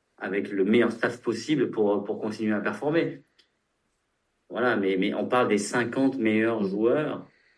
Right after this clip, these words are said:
Speaker 1: euh,
Speaker 2: Et toi, t'avais
Speaker 1: au
Speaker 2: ça ?
Speaker 1: monde
Speaker 2: T'avais
Speaker 1: dans
Speaker 2: ça ?
Speaker 1: un
Speaker 2: T'avais
Speaker 1: sport.
Speaker 2: un, t'avais un kiné, t'avais, euh,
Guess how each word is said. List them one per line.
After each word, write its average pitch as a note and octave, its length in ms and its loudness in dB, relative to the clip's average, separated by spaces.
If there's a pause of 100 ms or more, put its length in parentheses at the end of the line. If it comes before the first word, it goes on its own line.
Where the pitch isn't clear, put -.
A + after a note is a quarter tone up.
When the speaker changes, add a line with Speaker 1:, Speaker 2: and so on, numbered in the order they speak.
(140)
Speaker 1:
euh, F#2+ 1160 -6
Speaker 2:
Et E3+ 80 0
toi, B3+ 120 10
t'avais G3+ 220 12
Speaker 1:
au G#3 40 4
Speaker 2:
ça ? - 120 8
Speaker 1:
monde E3 280 4 (260)
Speaker 2:
T'avais G3 180 8
Speaker 1:
dans G3+ 80 4
Speaker 2:
ça ? B3+ 60 6
Speaker 1:
un - 40 6
Speaker 2:
T'avais G#3 240 6
Speaker 1:
sport. F3+ 180 10
Speaker 2:
un, F3 200 2 (220)
t'avais F3+ 200 6
un F3+ 80 8
kiné, A3 480 6
t'avais, F#3 440 2
euh, F3+ 220 2